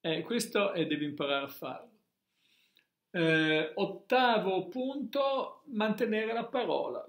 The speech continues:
Quello che dici, fallo, eh, oppure non lo dici.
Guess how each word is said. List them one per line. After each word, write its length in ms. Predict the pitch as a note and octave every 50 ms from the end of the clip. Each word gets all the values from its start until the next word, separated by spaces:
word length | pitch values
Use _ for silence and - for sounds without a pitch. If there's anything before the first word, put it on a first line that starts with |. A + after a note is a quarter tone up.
| -
Quello 240 | _ - C#4 C4 A#3
che 220 | - - A3 G3+
dici, 360 | G3+ C#4+ C#4+ D4 - - D4 -
fallo, 680 | - - B3+ G3+ - - - - - - - - - _
eh, 160 | - F#3 A#3 -
oppure 380 | - G#3+ - - D#4 D#4 D4+
non 140 | A#3 G#3+ G#3
lo 80 | F#3+ F#3
dici. 580 | F#3 A3+ G#3 D#3+ D3 - - - E3+ - -